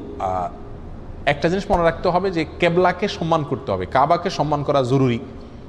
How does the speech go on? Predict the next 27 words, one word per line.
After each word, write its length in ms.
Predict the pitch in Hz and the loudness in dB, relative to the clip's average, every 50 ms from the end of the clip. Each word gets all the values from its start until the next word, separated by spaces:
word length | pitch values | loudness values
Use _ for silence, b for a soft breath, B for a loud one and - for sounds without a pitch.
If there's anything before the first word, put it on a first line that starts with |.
| - - - - | -10 -2 0 4
কোনো 140 | - 151 156 | 4 4 4
কোনো 140 | 151 151 151 | 4 4 2
হাদিসে 300 | 143 135 139 143 120 151 | 2 0 -2 -2 -2 2
আসছে 240 | 147 127 - - 139 | 0 0 0 0 -2
কাবার 360 | - - 117 123 123 117 113 | 4 4 6 6 6 4 4
দিকে 220 | 123 117 - 139 | 0 0 0 0
ফিরে 220 | 131 - 127 123 127 | 0 0 0 0 2
পেশাব 260 | - 120 - 131 120 - | 0 0 0 0 -2 0
করা 160 | - 123 120 | 2 2 2
নিষেধ, 340 | 117 113 107 - 117 113 110 - - - - - - - - - - - | 2 2 -2 0 0 0 0 -2 -6 -16 -16 -16 -16 -16 -16 -12 0 2
পায়খানা 320 | 110 110 - 123 123 127 | 2 2 4 2 -2 -2
করা 180 | 123 - 120 117 | 0 2 2 2
নিষেধ, 380 | 117 110 - - 120 113 113 110 - - - - - - - | 2 0 -2 0 0 0 0 0 -4 -14 -14 -14 -16 -16 -12
থুতু 220 | - - 113 135 117 | -8 -2 0 0 4
ফেলা 200 | 123 120 117 113 | 4 4 4 4
নিষেধ। 240 | 113 110 - 120 | 2 0 2 2
এগুলো 200 | 135 135 156 - | 2 4 4 2
কেন 220 | - - 156 170 180 | 4 4 2 4 4
নিষেধ? 280 | 165 139 - - 104 - - - | 2 0 0 0 -2 -4 -2 0
কারণ 200 | 120 113 120 117 107 - | 0 0 0 0 -2 2
কাবাকে 360 | 117 110 110 117 117 117 139 | 2 4 4 4 2 0 -4
কি 100 | 135 - 147 | -8 -2 -2
করতে 240 | 156 147 143 - 165 | -2 -2 2 2 2
হবে? 240 | 165 170 202 254 - - - - - - - - - - | 2 4 2 2 0 -2 -10 -12 -12 -14 -14 -14 -14 -10
সম্মান 320 | - - 156 156 143 123 104 | 0 2 4 6 6 4 4
করতে 280 | - 95 85 - - | 2 -4 -6 -6 -6
হবে। 160 | 90 80 82 | -6 -6 -8